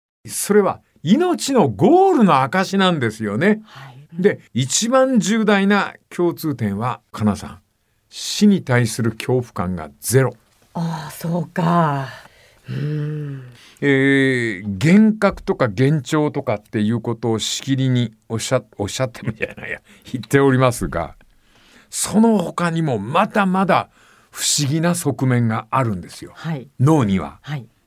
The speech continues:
Speaker 1: 認知症の問題点は脳を調べるとこれが主な原因であると断定できないという、脳の部位によって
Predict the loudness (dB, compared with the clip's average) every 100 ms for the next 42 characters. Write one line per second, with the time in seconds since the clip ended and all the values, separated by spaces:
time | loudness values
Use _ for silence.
0 | _ 2 4 4 0 0 2 2 2 4
1 | 4 2 2 0 2 2 4 4 4 2
2 | 2 2 2 0 -2 -2 0 4 4 4
3 | 4 2 2 2 4 4 4 4 2 -2
4 | -2 2 2 2 0 2 4 4 4 2
5 | 2 -6 -10 -12 _ -20 -20 0 4 4
6 | 4 0 4 6 6 6 4 4 -2 -2
7 | 0 2 0